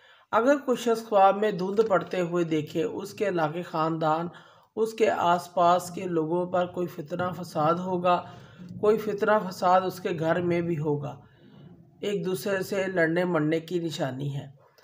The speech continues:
अगर कोई ख्वाब में बहुत ज़्यादा धुंध देखता है तो इस कदर दीन में ज़िल्लत और गुमराही की अलामत है। और अगर देखे कि धुंध किसी की रोशनी से बदली है, साहिब ख्वाब अनकरीब तौबा करेगा, तौबा इस्तगफार करेगा।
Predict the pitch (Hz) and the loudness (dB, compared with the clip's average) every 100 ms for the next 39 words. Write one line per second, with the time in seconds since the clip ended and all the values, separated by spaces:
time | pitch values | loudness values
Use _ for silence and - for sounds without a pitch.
0 | _ _ 196 196 240 226 226 220 180 185 | _ _ -4 2 2 4 2 6 8 8
1 | 185 202 175 175 196 185 175 175 175 160 | 6 -2 0 0 -2 2 2 4 2 0
2 | 170 190 165 151 147 160 151 135 - - | -2 -2 0 0 0 0 2 0 -6 -20
3 | _ _ - 190 202 202 190 170 190 196 | _ _ -6 -2 -2 0 0 2 2 2
4 | 190 151 170 190 190 190 180 143 165 175 | -2 -4 -4 -4 -4 -2 -2 0 -2 0
5 | 196 - - 165 175 170 160 156 156 160 | -2 -4 -6 0 0 0 -2 0 2 2
6 | 170 185 170 170 156 143 135 143 147 131 | 0 -4 -2 0 0 -2 -4 -8 -8 -12
7 | - - - - - - - 208 220 226 | -14 -20 -20 -18 -20 -12 0 4 4 4
8 | 214 208 202 233 226 202 196 208 220 202 | 2 2 2 4 4 2 2 -2 -4 -8
9 | - 220 214 208 170 151 175 190 156 - | -6 -8 -6 -2 0 0 -2 -8 -4 -2
10 | 147 143 151 180 160 127 - - - - | -2 -2 0 -2 -2 -8 -10 -20 -20 -20
11 | - - 208 208 226 226 190 190 - 202 | -8 2 4 6 4 4 4 4 0 -6
12 | 190 175 175 185 185 170 160 190 190 185 | -6 -2 0 0 0 -2 0 0 0 -2
13 | 185 175 185 170 - - 180 175 170 - | -2 -2 -4 -4 -12 -8 -2 0 -2 -8
14 | - - 156 147 160 151 143 | -12 -6 -6 -6 -8 -10 -12